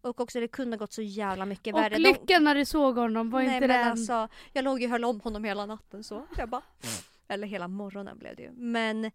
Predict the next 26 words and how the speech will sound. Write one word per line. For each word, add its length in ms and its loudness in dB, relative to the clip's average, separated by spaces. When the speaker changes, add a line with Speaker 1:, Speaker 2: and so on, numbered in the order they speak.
Speaker 1:
nej, 140 0
men 100 4
det 60 2
kunde 240 -2
gått 140 -4
så 100 -8
jävla 380 -2
illa. 220 -2
Han 220 -4
Speaker 2:
Mm. 120 -8
Speaker 1:
kunde 200 -2
ju, 100 -2
jag 160 4
har 60 6
ju 60 4
typ 180 4
ändå, 260 4
alltså 320 0
jag 40 0
vill 100 0
ändå 180 -2
man 100 -4
bara 100 -4
tacka 460 -6
dem. 240 -8
Speaker 2:
Eh, 460 -6